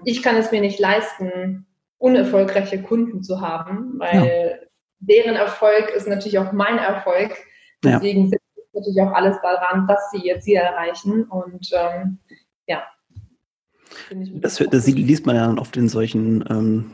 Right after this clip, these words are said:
Speaker 2: Anamnesebögen auch und dann ist da <laughs> manchmal so die erste Frage, bist du bereit, dich zu verändern? Und das ist ja dann in so einer Sache auch, also es, es läuft ja nicht so, dass man ins, in irgendein Coaching kommt, ob das jetzt bei dir ist oder bei jemand anderem und einfach sagt, ah,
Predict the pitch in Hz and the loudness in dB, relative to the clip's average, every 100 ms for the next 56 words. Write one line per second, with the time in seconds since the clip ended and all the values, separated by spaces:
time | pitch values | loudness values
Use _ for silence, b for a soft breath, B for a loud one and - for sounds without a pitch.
0 | - 113 104 107 131 123 - 120 127 - | -4 -2 0 2 0 -2 0 2 2 0
1 | 120 123 117 113 120 - 151 127 120 113 | -2 -2 -2 -4 -4 2 4 4 4 2
2 | 113 - 127 117 123 - 117 123 135 B | 2 4 2 0 -6 -2 0 0 -2 B
3 | B B B _ 120 113 - 110 117 - | B B B _ -4 -4 0 4 4 2
4 | 131 117 110 120 110 98 160 - 113 117 | 0 2 4 4 4 2 -6 -4 -2 0
5 | 123 120 113 113 113 - 120 107 120 127 | 0 2 2 2 0 0 2 4 4 4
6 | 117 127 - 123 117 B B B B 113 | 2 0 2 2 2 B B B B -4
7 | 113 - - 113 127 127 113 120 120 120 | -2 -4 -10 0 0 4 2 2 -2 -2
8 | 120 113 117 113 - 117 131 135 151 143 | 0 0 -2 -4 -2 0 2 4 4 2
9 | - 143 151 143 - 147 143 - 110 113 | 2 0 2 -4 -2 -2 -2 -8 -10 -8
10 | - 98 123 170 139 110 101 107 104 107 | -4 0 4 4 4 0 2 0 0 -2
11 | - 127 139 123 117 113 120 120 110 110 | 2 2 2 0 -2 -2 -2 -6 -6 -6
12 | - 233 | -6 -6